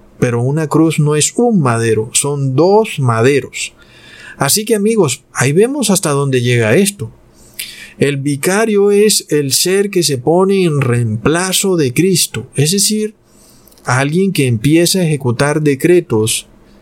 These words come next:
que tienen, en parte, una apariencia de cristianismo,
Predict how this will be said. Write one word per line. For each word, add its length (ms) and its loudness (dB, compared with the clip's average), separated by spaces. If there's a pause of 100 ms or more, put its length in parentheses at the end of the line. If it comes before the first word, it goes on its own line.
(160)
que 140 0
tienen, 680 -2
en 240 0
parte, 680 -2 (480)
una 300 2
apariencia 720 0
de 180 -2
cristianismo, 1400 -2